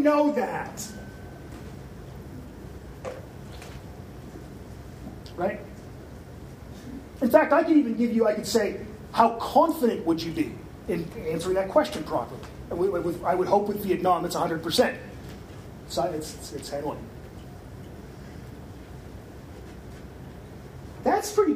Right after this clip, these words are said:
cool, knowing what you know. So it's meta memory, metacognition. It's like how you can go into a test and go, "Oh, my, we're screwed in this thing. I have no clue." Okay,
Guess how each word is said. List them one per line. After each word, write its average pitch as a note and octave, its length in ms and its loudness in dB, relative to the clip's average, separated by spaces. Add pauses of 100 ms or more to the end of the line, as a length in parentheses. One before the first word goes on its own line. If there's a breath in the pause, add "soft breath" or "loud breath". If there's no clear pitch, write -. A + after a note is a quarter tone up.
cool, A3+ 280 6
knowing A#3+ 440 4
what A3 240 2
you G3+ 180 4
know. F#3+ 340 -2 (200)
So - 60 -10
it's C3+ 80 -10
meta G3+ 300 4
memory, F#3+ 360 2
metacognition. F3 720 0 (2750)
It's F4 140 2
like G4+ 140 6
how G4 160 8
you F#4 120 2 (100)
can A#3+ 100 4
go E4 160 8
into C#4+ 200 6
a A3 40 6
test B3+ 340 4
and A#3 100 6
go, G3 280 6
"Oh, - 240 4
my, F#3+ 280 6
we're F3 120 -2
screwed G3+ 420 4
in F3 120 -2
this F#3+ 200 2
thing. C3 260 -4 (680)
I G#3+ 120 8
have A3+ 240 6
no G3 180 6
clue." F#3+ 440 2 (2500)
Okay, C4+ 540 8